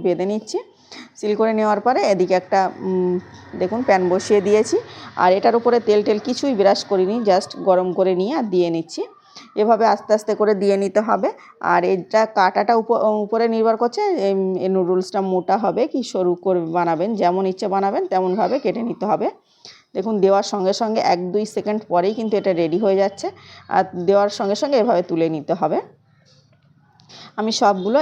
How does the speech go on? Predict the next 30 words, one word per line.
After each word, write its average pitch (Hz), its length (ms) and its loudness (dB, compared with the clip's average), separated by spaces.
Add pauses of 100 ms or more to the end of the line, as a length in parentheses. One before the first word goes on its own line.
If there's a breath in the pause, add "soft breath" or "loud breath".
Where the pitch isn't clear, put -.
(140)
এইভাবে 185 320 0
তুলে 196 340 0
নিয়েছি। 175 280 -2
এক 180 220 2
কাপ 214 120 2 (100)
ময়দাতে 185 420 2
কিন্তু 254 160 -2 (120)
অনেকগুলো 214 580 -2
তৈরি 185 360 2
হয়েছে, 180 240 0 (600 loud breath)
বাচ্চার 185 340 2 (140)
স্কুল 214 240 0
টিফিনে 226 320 -2
দিয়েও 202 320 2
কিন্তু 208 280 -4
অনেক 190 240 0 (120)
বেশি 202 260 0
হবে। 214 180 2 (800)
অবশ্যই 247 480 2
এভাবে 233 240 0
একবার 180 420 0
হলেও 196 180 2
ট্রাই 175 320 2
করে 165 160 2
দেখবেন, 165 220 -2
ছোটরা 190 400 0
ভীষণ, 190 500 -2
ভীষণ 202 420 -2
পছন্দ 175 400 -2
করবে। 170 260 -2